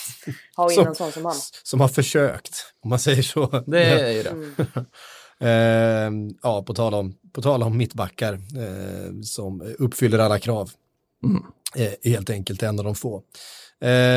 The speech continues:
Speaker 2: ja, det är väl bara att, eh, inse att, eh, <clears throat> Nathan Ake, eh, kommer få sitta lite bänk,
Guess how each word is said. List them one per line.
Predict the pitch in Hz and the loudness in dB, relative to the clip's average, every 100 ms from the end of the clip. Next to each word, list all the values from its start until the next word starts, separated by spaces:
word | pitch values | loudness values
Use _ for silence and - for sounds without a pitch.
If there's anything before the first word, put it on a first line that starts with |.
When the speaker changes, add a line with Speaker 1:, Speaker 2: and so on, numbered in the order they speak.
| 127 | 2
Speaker 2:
ja, | 131 170 131 | 0 0 2
det | |
är | 131 | 0
väl | 151 | 2
bara | 147 135 | 4 4
att, | 127 123 123 123 120 120 123 | 4 4 4 2 2 0 0
eh, | |
inse | 127 110 123 113 | -2 -2 -2 -2
att, | - - | -4 -4
eh, | 113 110 110 107 110 110 _ - 160 139 | -2 -2 -2 -2 -4 -8 _ 0 2 4
<clears throat> | |
Nathan | 139 135 123 135 | 4 4 4 2
Ake, | 120 117 123 123 - _ _ - | 0 2 0 0 -2 _ _ -12
eh, | 113 107 | -8 -6
kommer | - 113 | -4 -2
få | 139 | 0
sitta | 151 131 | 2 2
lite | 113 104 | 0 0
bänk, | 107 123 - | 0 -2 -4